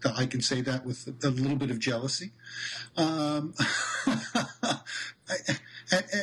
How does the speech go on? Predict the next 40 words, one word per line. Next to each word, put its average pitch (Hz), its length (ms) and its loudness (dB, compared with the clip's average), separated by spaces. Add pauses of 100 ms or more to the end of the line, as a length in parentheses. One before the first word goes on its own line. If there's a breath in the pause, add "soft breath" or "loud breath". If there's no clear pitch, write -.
and 175 240 0
he 170 180 -2
was, 151 580 0
you 165 100 0
know, 147 260 0
quite 180 320 2
left-wing, 165 680 2
and 151 140 0
he 135 180 2
spoke - 420 -2
to 165 80 2
downtowners. 151 840 0 (840 loud breath)
So 165 420 2
all 208 320 2
of 151 120 -2
his 254 300 2
faults - 600 -2 (440)
went 143 400 4 (180)
unpunished. 160 720 0 (1700)
A-, 180 160 2
and, 185 260 2
and 185 160 2
that's 220 280 0
the 226 100 -2
kind 196 280 0
of, 202 100 -2 (220)
but, 175 300 0
but 170 260 2
was, 185 480 2 (280)
and 147 120 2
here's 156 260 2
the 156 60 -4
question 160 340 0
that 139 120 0
I 127 100 2
don't 226 260 0
know 185 140 2
the 131 120 2
answer 113 260 -6
to, - 280 0